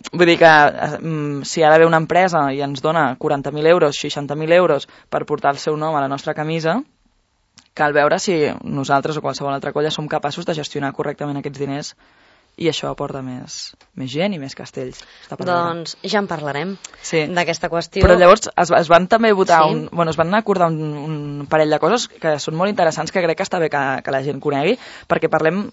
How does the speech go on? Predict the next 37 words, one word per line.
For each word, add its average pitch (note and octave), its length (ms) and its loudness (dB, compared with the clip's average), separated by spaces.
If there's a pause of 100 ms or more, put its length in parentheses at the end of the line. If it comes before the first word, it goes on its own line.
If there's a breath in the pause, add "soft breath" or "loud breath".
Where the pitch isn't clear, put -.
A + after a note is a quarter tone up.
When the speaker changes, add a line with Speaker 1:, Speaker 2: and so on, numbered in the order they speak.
(120)
Speaker 1:
una F#3 160 2
de G#3+ 80 2
les G3+ 160 2
coses E3 180 -2
que E3 80 -10
fa D#3 120 -6
molt, E3 260 -2
molt, D#3 160 -2
molt D3+ 160 -4
la D3 80 -4
coordinadora D3+ 560 0
és D#3+ 160 -4
els D3+ 100 -8
temes D3 220 -6
de F#3+ 80 -6
seguretat. C#3+ 640 -4 (220 soft breath)
És D#3 180 -4
una F#3 80 4
de F3 80 6
les D3+ 160 -2
prioritats D3+ 340 2
de C#3+ 80 -4
la C3+ 80 -2
coordinadora, C3 540 -4
que C#3 80 -8
totes F3 240 -2
les E3+ 160 -6
colles F#3 240 2
anem D#3 240 0
a D#3 80 0
una F#3+ 200 0
i F3 40 2
avancem D3 480 0
en D#3 80 -4
termes D3+ 240 -6
de D#3+ 80 -8
seguretat. C3 540 -8